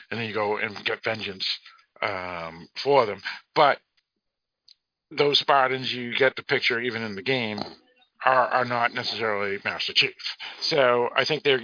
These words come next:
they're, they're most certainly accomplishing exactly what you're saying, Mike, here in, in, in the T V show as well. And that's, that's, that's in the right step, especially when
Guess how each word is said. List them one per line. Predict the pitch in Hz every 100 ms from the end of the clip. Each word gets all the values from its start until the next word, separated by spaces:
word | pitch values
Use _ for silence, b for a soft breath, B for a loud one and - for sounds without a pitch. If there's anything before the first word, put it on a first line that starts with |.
| 113
they're, | 127 117 110
they're | 113 107 107
most | 123 113
certainly | 139 120 113
accomplishing | 98 113 110 107 - 104 104 - - - 120 -
exactly | 123 127 110 107
what | 104
you're | 101
saying, | - 101 92
Mike, | 87 92 - B B B
here | 131 113 104
in, | 95
in, | 113 107
in | 107 98
the |
T | - 113
V | 98
show | 95 95
as | 92 87
well. | 82 65 - _ B B B B B _ - -
And | 101
that's, | 101 -
that's, | - 90 - -
that's | 95 - - _ -
in | 113
the | 98
right | 98 -
step, | - 113 - - B B
especially | - 240 240 208 151 -
when | 147 147 135